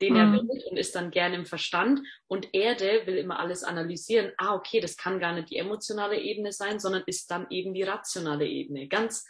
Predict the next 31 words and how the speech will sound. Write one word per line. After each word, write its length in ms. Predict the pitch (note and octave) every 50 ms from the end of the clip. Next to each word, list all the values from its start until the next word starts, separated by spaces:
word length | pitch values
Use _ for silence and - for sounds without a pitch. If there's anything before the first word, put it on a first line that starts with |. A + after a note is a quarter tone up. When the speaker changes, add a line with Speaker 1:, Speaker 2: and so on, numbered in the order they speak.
| - G3+
Speaker 2:
Ja. 200 | G3 G#3 - _ _ - F#3 - _ _
Speaker 1:
blöd 200 | G3+ A3 A3 G#3+
Speaker 2:
Ja. 60 | G#3+
Speaker 1:
logisch 460 | G#3 G#3 A3 A#3+ - - F#3+ F#3 -
kann 140 | - F3 E3+
man 140 | E3+ F3+ E3+
sich 160 | F#3 F3+ -
das 180 | - F3+ -
dann 140 | - E3+ E3
erschließen. 600 | D#3+ E3 - - - G3+ G#3 G3+ - F3 G3 A3+ A3 - - - - - - _ _
Deswegen 580 | - F3 - - F3 G#3 G#3+ G3 G3+ G#3 A3+ A3+ - _ _ _ _ _ _ _ _ _ - _
macht 240 | - G3 G3 -
Speaker 2:
Ja. 100 | A#3 G#3+
Speaker 1:
euch 140 | - - - - _ _ _ _
den 120 | - D#3+ D#3+
Stress. 580 | - - - - A#3 C#4 C#4+ - - - - -
So, 180 | - - F#3+
ihr 160 | - - F#3 F#3
müsst 220 | G3 F#3+ - -
euch 180 | F3 E3+ - -
gar 200 | E3+ F3 G3 A3
nichts 240 | A3+ A3 - -
merken, 260 | G3 F#3 G3 G3 - F3+
sondern 200 | - F#3 F3 F3
es 120 | - -
wird 140 | F3 F3 - -
eh 260 | F#3+ G3 G3 F3 F3
wie 60 | G3+
so 200 | - - F3+ -
Puzzleteile 760 | - - G3+ G3 - F#3+ F3 - - - D#3+ D#3+ A3+ A3 E3+
Speaker 2:
Ja. 60 | F#3